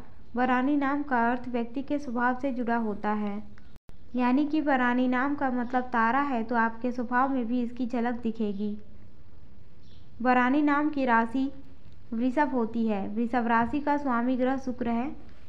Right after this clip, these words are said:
इस राशि वालों के लिए शुभ दिन शुक्रवार और बुधवार होते हैं। कुल स्वामिनी को वृषभ राशि के बरानी नाम की लड़कियों का आराध्य माना जाता है। इस राशि के बरानी नाम की लड़कियां गले से संबंधित रोगों जैसे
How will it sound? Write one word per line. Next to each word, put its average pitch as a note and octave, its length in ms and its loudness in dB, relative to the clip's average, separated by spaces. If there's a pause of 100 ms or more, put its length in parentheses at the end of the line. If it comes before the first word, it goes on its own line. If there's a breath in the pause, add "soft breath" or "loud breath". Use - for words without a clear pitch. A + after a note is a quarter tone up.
इस C#4+ 160 0
राशि C#4 320 4
वालों C#4+ 300 4
के D4+ 200 0
लिए C4+ 300 2
शुभ C4+ 180 -2
दिन B3+ 280 0
शुक्रवार B3 560 2
और C4+ 120 2
बुधवार C#4 440 0
होते A#3 280 -2
हैं। G#3+ 460 -2 (400 loud breath)
कुल C4+ 160 2
स्वामिनी B3+ 500 2
को C4+ 160 4
वृषभ B3+ 420 0
राशि A#3+ 300 0
के D4+ 180 -2
बरानी A#3 440 0
नाम A3+ 260 0
की A#3 160 -4
लड़कियों A3+ 380 0
का C#4+ 140 0
आराध्य C#4 400 0
माना A3+ 320 0
जाता G3+ 320 -2
है। G#3 320 -4 (600 loud breath)
इस B3+ 140 -2
राशि B3+ 340 0
के D#4 160 2
बरानी A#3+ 480 2
नाम B3 240 0
की C#4 180 -2
लड़कियां A#3+ 480 -2
गले B3+ 220 2
से C#4+ 160 -4
संबंधित A#3+ 540 -2
रोगों A#3+ 300 0
जैसे A3 380 0